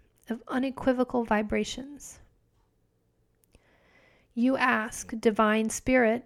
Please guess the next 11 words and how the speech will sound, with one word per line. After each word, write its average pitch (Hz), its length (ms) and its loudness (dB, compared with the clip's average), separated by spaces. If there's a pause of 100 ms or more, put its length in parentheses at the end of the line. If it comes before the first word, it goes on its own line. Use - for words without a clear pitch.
what 240 180 0
would 269 180 -4
you 262 80 -2
have 214 380 -4
me 220 140 0
do 220 200 2
today?" 233 520 -6 (1500)
We 233 260 4
say, 196 600 -2 (560)
"Go 202 160 4
within." 196 580 -2